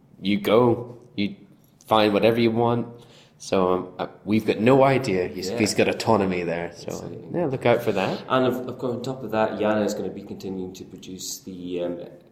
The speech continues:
Speaker 2: uh, the Ops Digest every week through the summer. Um, Yana's been doing astounding work there. Um, the Ops Digest continues to be bigger and better every,
Speaker 1: Yeah.
Speaker 2: every week, so very pleased with that. And, um,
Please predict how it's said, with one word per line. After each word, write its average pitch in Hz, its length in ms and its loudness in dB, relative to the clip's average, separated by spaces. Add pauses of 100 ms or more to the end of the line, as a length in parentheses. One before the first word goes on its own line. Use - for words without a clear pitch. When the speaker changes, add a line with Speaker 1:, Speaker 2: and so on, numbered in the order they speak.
Speaker 2:
uh, - 40 -16 (220)
the 82 300 -16 (100)
Ops 95 300 -8
Digest 90 520 -8
every 90 220 -12
week 90 220 -14
through - 180 -20
the 85 80 -18
summer. 92 460 -12
Um, 85 420 -10
Yana's 87 240 -12
been 85 140 -18
doing 82 260 -14 (300)
astounding 87 500 -10
work 87 340 -12
there. 87 340 -10 (220)
Um, 82 220 -20 (560)
the 82 220 -18 (100)
Ops - 200 -6
Digest 98 600 -8 (160)
continues 98 560 -8
to - 100 -14
be 90 240 -12 (140)
bigger 98 260 -6
and 90 120 -8
better 92 260 -6
every, 90 380 -8 (360)
Speaker 1:
Yeah. - 120 -8
Speaker 2:
every 98 200 -4
week, 123 280 -2
so 92 140 -8
very 90 280 -8
pleased - 320 -12
with - 140 -18
that. 110 240 -4
And, 92 340 -6
um, 95 320 -2